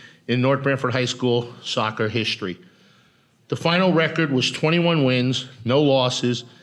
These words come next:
and one tie. Again, he was sick for the tie. He was selected as the most valuable player of the state championship game. He was a first-team All-Shoreline and first-team All-State player for three years.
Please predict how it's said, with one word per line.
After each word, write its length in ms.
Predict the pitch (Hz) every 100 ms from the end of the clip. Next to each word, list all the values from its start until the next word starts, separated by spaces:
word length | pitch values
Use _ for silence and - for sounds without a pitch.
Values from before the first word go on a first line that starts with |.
| - _ _
and 180 | 113 117
one 220 | 123 120
tie. 400 | 120 110 90 82 - - _ _ -
Again, 220 | 101 101
he 80 | 95
was 120 | 90
sick 300 | - 110 90 - _
for 160 | - 92
the 120 | 87 95 -
tie. 300 | - 98 90 - - - - - 571 640 719 - - - - - - - - - - - - - - - - -
He 80 | 180
was 180 | 175 -
selected 400 | 170 208 202 185
as 200 | 175 151
the 60 |
most 240 | 160 170 170
valuable 380 | 175 180 165 160
player 300 | 170 165 165
of 100 | 127
the 80 |
state 300 | 127 - 151
championship 800 | 143 160 151 139 127 - 117 92
game. 320 | 113 98 95 92 - - - _
He 80 | 139
was 120 | 143
a 80 | 143
first-team 500 | 143 165 160 165 160
All-Shoreline 760 | 156 151 - 156 151 151 151 139
and 140 | 127
first-team 420 | 135 135 - 147 139
All-State 480 | 131 127 156 156
player 280 | 156 151 147
for 180 | 147 131
three 240 | 127 139
years. 400 | 127 120 98 -